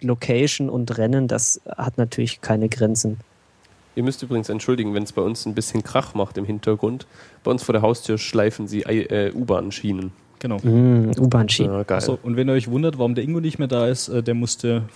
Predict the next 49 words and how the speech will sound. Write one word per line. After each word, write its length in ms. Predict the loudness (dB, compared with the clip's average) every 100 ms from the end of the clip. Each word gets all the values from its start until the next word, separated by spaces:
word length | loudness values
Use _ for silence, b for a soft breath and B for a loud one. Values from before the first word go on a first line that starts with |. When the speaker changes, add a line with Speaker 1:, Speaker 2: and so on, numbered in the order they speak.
| _
Speaker 3:
bevor 300 | -4 0 2
die 120 | 2
mit 140 | 0 0
dem 100 | 0
Schleifen 400 | 2 0 0 -2
losgehen, 380 | -2 -2 -2
noch 100 | -2
die 120 | -2 -4
letzte 280 | -6 -8
U-Bahn 280 | -8 -6 -6
bekommen. 300 | -6 -10 -12 -14 _ _ _ B B B B B 2
Speaker 1:
Ah. 160 | 2
Speaker 3:
Ähm, 160 | 2 -4 -10 _
genau. 240 | -2 0 -2 _ b b b b _ _
Äh, 60 | 0
ja, 240 | 2 2
ich 160 | 0 0
hätte 200 | 0 2
jetzt 200 | 0 0
nämlich 180 | -2 -2
zu 100 | -2
dem, 200 | -2 -2
ähm, 400 | -2 -2 -2 -4
zum 180 | -4 -6
Spiel 220 | -6 -4
noch, 160 | -4 -6 -6
äh, 120 | -6
kurz 300 | -2 -4 -2
eine 80 | -6
Frage. 400 | -4 -4 -4 -4
Und 120 | -6
zwar, 520 | -4 -2 0 0 -2
ähm, 340 | -2 0 -2 -6
ich 200 | -6 -4
hab 160 | -4 -2
mal 160 | -2
gehört, 420 | 0 2 2 2
dass 140 | -2 0
da 140 | 0
die, 220 | 2 0
die 200 | 0 -2
Laufrichtung, 1300 | 2 4 4 0 -4 -4 -4 -4 -2 0 0 -2 -2 -2
ähm, 300 | 0 0 0
überhaupt 340 | 0 0 -2 -2
keine 240 | 0 0
Rolle 320 | 0 0 -2
spielt. 380 | -4 -6 -8 -8
Stimmt 260 | -8 -8 -8
das? 220 | -14